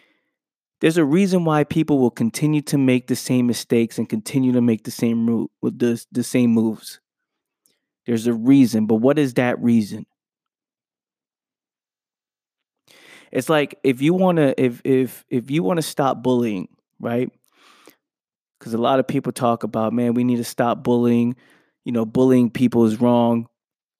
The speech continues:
That's true, right? But in order to stop bullying, you have to first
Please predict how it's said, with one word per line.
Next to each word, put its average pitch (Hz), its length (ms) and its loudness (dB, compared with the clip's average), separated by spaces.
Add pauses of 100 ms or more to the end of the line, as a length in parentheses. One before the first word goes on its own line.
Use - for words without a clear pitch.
(180)
That's 117 200 -10
true, 160 320 2
right? 123 360 0 (1200)
But 127 400 -2 (360)
in 135 100 2
order 190 280 2
to - 20 2
stop - 360 -2
bullying, 123 640 0 (1080)
you 135 140 -2
have 147 280 -4
to 127 100 -2
first - 500 -2